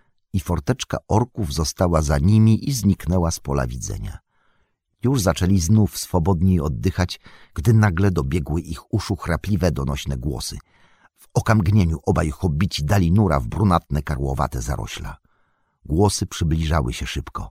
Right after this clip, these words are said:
Po chwili ukazali się dwaj orkowie. Jeden w obszarpanej, burej kurcie, uzbrojony w łuk drobnej budowy,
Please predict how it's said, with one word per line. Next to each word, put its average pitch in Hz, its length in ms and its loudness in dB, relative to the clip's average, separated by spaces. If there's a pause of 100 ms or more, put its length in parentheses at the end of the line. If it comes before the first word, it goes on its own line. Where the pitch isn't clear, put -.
(680)
Po 80 120 -2
chwili 131 460 4
ukazali 87 480 2
się - 160 -2
dwaj 76 360 0
orkowie. - 600 -6 (500)
Jeden 113 400 4 (260)
w - 120 -20
obszarpanej, 98 680 2
burej 92 360 2
kurcie, - 500 -4 (320)
uzbrojony 101 560 4
w 58 100 -8
łuk 110 460 0
drobnej 85 440 -2
budowy, 85 540 0